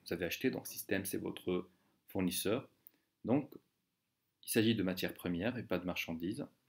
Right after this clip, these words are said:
Vingt-cinq cinq cents hors taxe, remise deux pour cent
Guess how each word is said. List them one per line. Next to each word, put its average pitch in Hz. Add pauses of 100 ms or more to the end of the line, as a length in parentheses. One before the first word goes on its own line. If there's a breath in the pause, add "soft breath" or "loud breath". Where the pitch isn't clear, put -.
(580)
Vingt-cinq 117 (160)
cinq 98
cents - (720)
hors -
taxe, - (240)
remise 127
deux 104
pour 95
cent -